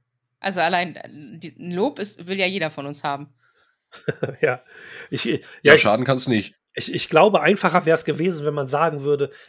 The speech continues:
Speaker 2: „Ich habe nichts anderes von dir erwartet“, im positiven Sinne. Wenn man das so dabei fügen würde. Ne, das
Speaker 3: Wenn man das
Speaker 2: würde dann
Speaker 3: verstärkt, ja.
Speaker 2: Ja. Aber ich, ich, ich weiß schon, was du meinst. Ja, es kann auch negativ aufgefasst werden.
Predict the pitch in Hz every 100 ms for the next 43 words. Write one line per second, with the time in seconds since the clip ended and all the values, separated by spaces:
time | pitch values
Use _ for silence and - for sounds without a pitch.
0 | - 143 165 165 170 - 160 160 156 -
1 | 143 135 131 147 147 127 _ 165 131 156
2 | 147 139 143 123 123 123 120 107 _ _
3 | _ _ _ _ _ - 151 147 165 160
4 | 151 143 147 156 156 143 127 117 117 117
5 | 117 _ _ _ _ - 139 139 107 110
6 | 117 117 127 123 117 101 - 90 90 _
7 | - 127 120 - _ _ _ _ _ _
8 | _ _ _ _ - - 151 143 143 -
9 | 135 - 202 202 151 143 156 156 143 120
10 | - _ _ _ _ _ _ _ - 131
11 | 120 _ - - 165 165 151 160 160 143
12 | - - 120 - - 117 - 127 120